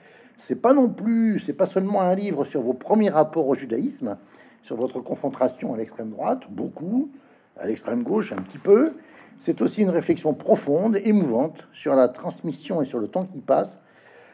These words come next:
le regard d'un homme de cinquante et un ans aujourd'hui, sur le petit garçon et sur l'adolescent qu'il fut, sur celui dont le prénom hébraïque est Élie, plus exactement Eliaou,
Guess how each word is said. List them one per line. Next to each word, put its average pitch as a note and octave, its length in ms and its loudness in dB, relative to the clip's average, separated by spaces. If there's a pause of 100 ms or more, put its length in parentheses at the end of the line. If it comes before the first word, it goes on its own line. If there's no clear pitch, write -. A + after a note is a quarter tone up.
(140)
le C3 100 2
regard F3 320 8
d'un E3+ 180 8
homme F3+ 180 6
de B2 100 2
cinquante F3+ 580 2
et E3 80 4
un D3 160 6
ans C#3+ 80 2
aujourd'hui, C#3+ 600 0
sur D3+ 100 -4
le B2+ 80 0
petit F#3+ 300 -8
garçon D#3 420 -2
et C#3+ 60 0
sur A#2+ 200 -6
l'adolescent B2+ 520 -2
qu'il A2 180 -12
fut, F3 360 -6 (680)
sur - 200 -4
celui G#3 280 0
dont F#3 140 4
le D#3+ 140 8
prénom F#3 300 4
hébraïque D#3+ 500 2
est D#3 240 4
Élie, F#3+ 440 -2
plus - 120 -10
exactement C#3 800 0
Eliaou, D#3+ 540 0